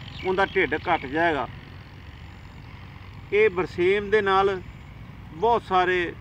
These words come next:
ਉਹ ਬਿਮਾਰੀਆਂ ਵੀ ਪੈਦਾ ਹੁੰਦੀਆਂ ਨੇ। ਬਿਮਾਰੀ ਤੋਂ ਮੁਰਾਦ ਇਹ ਹੈਗਾ ਕਿ ਢਿੱਡ ਵੱਧ ਜਾਂਦਾ ਹੈ, ਵਾਈਬਾਦੀ ਹੋ ਜਾਂਦੀ ਹੈ, ਪੈਰਾਂ 'ਚ ਰੇਸ਼ਾ, ਗਿੱਟਿਆਂ 'ਚ ਰੇਸ਼ਾ ਆ ਜਾਂਦਾ ਹੈ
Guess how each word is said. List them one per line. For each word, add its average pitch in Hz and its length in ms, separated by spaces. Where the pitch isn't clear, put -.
ਉਹ 160 360
ਬਿਮਾਰੀਆਂ 190 540
ਵੀ 208 80
ਪੈਦਾ 147 320
ਹੁੰਦੀਆਂ 135 240
ਨੇ। 147 60
ਬਿਮਾਰੀ 180 340
ਤੋਂ 196 120
ਮੁਰਾਦ 180 360
ਇਹ 208 100
ਹੈਗਾ 185 220
ਕਿ 185 180
ਢਿੱਡ 160 260
ਵੱਧ 180 220
ਜਾਂਦਾ 165 260
ਹੈ, 139 100
ਵਾਈਬਾਦੀ 180 480
ਹੋ 190 120
ਜਾਂਦੀ 151 380
ਹੈ, 123 60
ਪੈਰਾਂ 185 280
'ਚ 196 240
ਰੇਸ਼ਾ, 185 480
ਗਿੱਟਿਆਂ 190 400
'ਚ 170 60
ਰੇਸ਼ਾ 160 360
ਆ 156 160
ਜਾਂਦਾ 147 240
ਹੈ 139 140